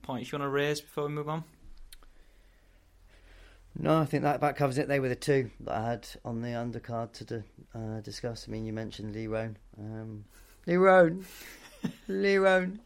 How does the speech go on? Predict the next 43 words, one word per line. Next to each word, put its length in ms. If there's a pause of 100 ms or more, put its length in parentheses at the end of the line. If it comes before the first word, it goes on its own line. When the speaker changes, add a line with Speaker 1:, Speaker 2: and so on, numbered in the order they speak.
(120)
Speaker 2:
There's, 180
there's 160
a 60
good 160
chant 260
going 180
around. 280 (220)
Speaker 1:
The 100
only 160
other 140
thing 200
that 140
I'd 120
say, 440
just, 280
uh, 40
especially 460
'cause 80
you 80
mentioned 420
the, 180
the 60
chant, 400 (200)
the 280
"Headshot 480
dead" 380
chant, 320 (100)
that, 220
that 200
is 120
gonna 240
catch 280
on 160 (160)
quite 260
quickly 340 (800)
for, 320
um, 440
Edwards. 360 (180)
Speaker 2:
Yeah, 400
I 60
thought 260
it 100
was, 120